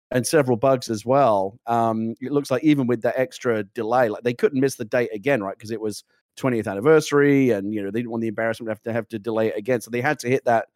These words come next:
that delayed date, but it's clear that they just, even then, they just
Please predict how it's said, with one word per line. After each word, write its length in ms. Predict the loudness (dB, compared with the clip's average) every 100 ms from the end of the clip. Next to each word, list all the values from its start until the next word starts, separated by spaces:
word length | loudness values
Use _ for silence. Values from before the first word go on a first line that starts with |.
| _ _ -2
that 180 | -2
delayed 460 | 0 2 4 2 2
date, 320 | 2 2 0
but 140 | -2 -4
it's 140 | -4
clear 360 | -6 2 4 4
that 200 | 0 -6
they 200 | -8 -8 -8
just, 340 | -2 -2 -2 -4
even 260 | -4 -4 -2
then, 180 | -2
they 100 | -2
just 160 | -6 -10